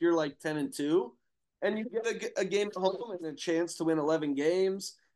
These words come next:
and, like, have an incredible end of your season, then maybe. But I think if you're just six and six, you're kinda like, "Eh." I mean, I guess we don't have to travel, but at the same time, your players are like, "Eh, I wish we could have gone, you know, to Idaho or something,"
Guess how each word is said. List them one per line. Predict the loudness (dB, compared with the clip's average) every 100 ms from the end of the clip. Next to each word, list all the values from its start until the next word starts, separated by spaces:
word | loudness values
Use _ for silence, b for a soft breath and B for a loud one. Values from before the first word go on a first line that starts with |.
| -6
and, | -2
like, | -2 -2 -6
have | -2 0
an | 2 -2 -4 -6
incredible | -4 0 0 2 0
end | 2 2
of |
your | 2 2
season, | -2 -4 -4 -6 -2
then | 2
maybe. | 6 6 8 4 4 -4 _ _ _ _ 0
But | 2
I |
think | 4
if | 4
you're | 4
just | 4 0
six | 0 0
and | 0
six, | 2 4 2 2
you're | 0
kinda | 2 4
like, | 4 2
"Eh." | 2 2 0 -6 -20 _ _ _ _ -2
I |
mean, | 0 2
I |
guess | 2 2
we | 0
don't | 2
have | 2 2
to | -2
travel, | 2 6 6 6 4
but | 4 2 2 -2
at | -8
the |
same | 2 4 6
time, | 4 4
your | 2
players | 2 2 2 0
are |
like, | 0 0 2
"Eh, | 2 4 4
I |
wish | 2 0
we | -2
could | 0 0
have | 2
gone, | 2 4 2 -2 -8 _ _ _
you | 2
know, | 2 2 -2 -10 _ _ _ _ -2
to | 4 4 4 4
Idaho | 4 4 4 2 0
or | -4 -6
something," | -2 -2 -2 -2